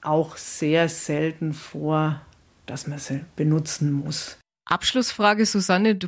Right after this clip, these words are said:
Speaker 2: bist noch keine fünfzig. Ähm, hast du noch Lust auf weitere zehn, fünfzehn Jahre bei der Kripo im K eins?
Speaker 1: Ja, also ich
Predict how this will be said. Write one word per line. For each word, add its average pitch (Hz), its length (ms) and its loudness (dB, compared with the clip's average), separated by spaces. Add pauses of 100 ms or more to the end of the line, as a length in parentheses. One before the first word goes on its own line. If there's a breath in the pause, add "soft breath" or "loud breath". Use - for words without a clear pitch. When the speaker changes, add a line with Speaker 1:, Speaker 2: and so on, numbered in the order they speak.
(120)
Speaker 2:
bist - 340 0
noch 190 180 4
keine 196 280 4
fünfzig. - 920 2
Ähm, 196 540 2 (120)
hast - 240 -2
du 214 40 0
noch 190 220 0
Lust 202 480 4
auf 240 240 0
weitere 220 460 2 (600 soft breath)
zehn, 220 420 2
fünfzehn 220 540 2
Jahre 214 580 2
bei 196 140 -2
der 196 120 -4
Kripo 247 560 -8
im 208 180 8
K - 180 -2
eins? 226 380 -8 (540)
Speaker 1:
Ja, 180 440 6
also 170 260 4
ich - 720 -2